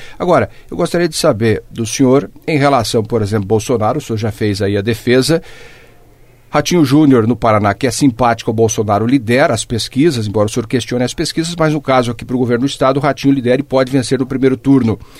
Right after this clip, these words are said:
Seria importante, parte desse pressuposto, que alguém ligado ao Ratinho e ao próprio Bolsonaro estivesse lá no Senado pra melhor defender o Paraná. Agora, como convencer o eleitor que o senhor é a melhor opção?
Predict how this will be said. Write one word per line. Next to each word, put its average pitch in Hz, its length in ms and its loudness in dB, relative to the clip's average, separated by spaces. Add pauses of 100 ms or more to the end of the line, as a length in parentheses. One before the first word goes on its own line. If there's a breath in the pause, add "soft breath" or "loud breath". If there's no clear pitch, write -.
(160 loud breath)
Seria 120 240 0
importante, 143 560 2
parte - 400 -2
desse 107 220 -4
pressuposto, 127 760 -2 (320 loud breath)
que - 80 -2
alguém 131 320 4
ligado 131 540 2
ao 113 80 4
Ratinho 120 460 0
e 117 60 2
ao 107 120 2
próprio 143 400 -2
Bolsonaro 120 680 2 (420 loud breath)
estivesse 139 600 -2
lá 127 180 2
no 135 100 -2
Senado 123 460 0
pra 147 160 0
melhor 131 280 4
defender 131 380 0
o 131 60 -2
Paraná. 131 480 2 (360 soft breath)
Agora, 175 220 0
como 233 220 0
convencer 175 540 2
o 156 60 4
eleitor 135 360 0
que - 100 -8
o - 20 -2
senhor 165 220 2
é 165 60 4
a 170 60 4
melhor 135 280 4
opção? 135 460 2